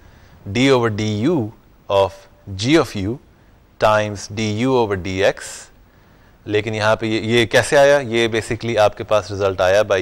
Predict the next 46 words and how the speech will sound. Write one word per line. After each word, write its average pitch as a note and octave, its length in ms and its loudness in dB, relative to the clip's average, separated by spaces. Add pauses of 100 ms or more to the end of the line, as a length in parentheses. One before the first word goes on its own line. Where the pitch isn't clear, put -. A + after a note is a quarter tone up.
(140)
using F#2 260 -10 (100)
chain A2 280 -4
rule E3 220 0 (520)
for G#2+ 80 0
differentiation। A#2 640 -4 (580)
U G#2+ 180 -2
is A2 80 0
a G#2+ 60 -2
function A2 320 -4
of G#2+ 180 -2
x, B2+ 120 2
remember G#2+ 400 -2
that। A#2+ 220 4 (800)
और A2+ 200 6
साथ C3 260 6
ही D3+ 120 -2
में D3 120 -2
देखिए C3 320 0
कि C3+ 120 -2
d B2 300 -2
over C3 260 2 (120)
du B2 460 0 (100)
of A2 200 4 (500)
g D3+ 200 4
of - 140 -10
u A2+ 60 -2
जो G2 160 -2
है, G2+ 280 -2 (320)
इसकी C3+ 200 -4
एक्सप्रेशन A#2+ 380 -2
हमारे G2+ 260 -2
पास F#2+ 340 0
है, A#2 220 -2
ये G#2+ 100 -2
है G#2+ 280 -2
f G#2 240 0
of A2 240 -2
u। F#2+ 260 -4 (460)
लिहाजा G#2+ 360 2
फाइनल A2+ 340 0
रिजल्ट G#2 300 -2
हम G#2+ 120 -4
लिख G2 140 -4
सकते - 300 -8
हैं A#2+ 160 -6
as G2+ 300 2